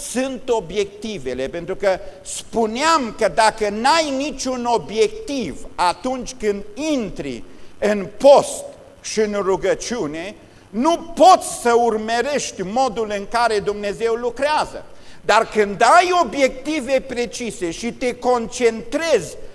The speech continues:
la aceste obiective, este foarte important să-ți dai seama că Dumnezeu ascultă și intervine. În sensul acesta,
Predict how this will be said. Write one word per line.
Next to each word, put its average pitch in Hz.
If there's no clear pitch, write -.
la 156
aceste 262
obiective, 208
este 143
foarte 180
important 151
să-ți -
dai 160
seama 110
că 135
Dumnezeu 117
ascultă 196
și -
intervine. 131
În 233
sensul 320
acesta, 170